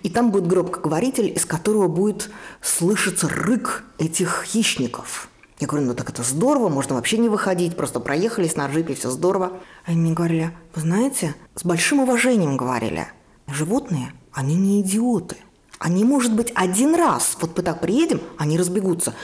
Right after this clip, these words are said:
Там будет рык тигра, они испугаются, они разбегутся. Если так приеду второй или третий раз, они поймут. Приехал человек на жёлтом джипе, из которого рычит тигр. Ничего не происходит.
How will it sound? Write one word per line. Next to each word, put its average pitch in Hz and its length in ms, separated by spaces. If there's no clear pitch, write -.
Там 180 160
будет 226 160
рык 202 200
тигра, 277 480
они 180 260
испугаются, 185 720
они 160 220
разбегутся. 175 580
Если - 220
так - 80
приеду - 280
второй 156 400
или 143 120
третий 143 360
раз, 226 320
они 156 220
поймут. 220 500
Приехал 277 440
человек 143 640
на 160 120
жёлтом 233 400
джипе, 139 500
из 190 160
которого 214 480
рычит 180 400
тигр. 151 400
Ничего 202 360
не 320 160
происходит. 147 840